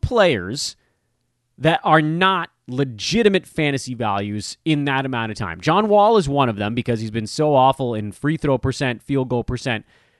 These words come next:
and turnovers that he's been able to sag the rest of his stuff. Uh, Russell Westbrook is the other for the same general reason. He's been horrible in both percentages and even worse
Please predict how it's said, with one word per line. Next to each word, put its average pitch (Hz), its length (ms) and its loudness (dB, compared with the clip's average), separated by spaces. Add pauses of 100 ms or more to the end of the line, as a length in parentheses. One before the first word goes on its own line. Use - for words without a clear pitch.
(240)
and 131 260 -4
turnovers 135 720 0
that 117 160 -2
he's 110 180 -6
been 127 140 -2
able 127 160 -2
to 104 80 -6
sag 156 880 -4
the 120 100 -2
rest 127 260 -2
of 120 80 -8
his 107 160 -4
stuff. 90 540 -6 (800)
Uh, 143 220 2
Russell - 300 2
Westbrook 196 340 2
is 180 100 2
the 226 100 2
other 220 180 2
for 202 140 0
the 190 60 0
same 208 380 0
general 175 400 0
reason. 156 340 0
He's 123 120 -2
been 131 140 0
horrible 147 500 2
in 131 220 -4
both 135 200 0
percentages 131 560 -2
and 127 140 -2
even 180 320 0
worse 185 480 -2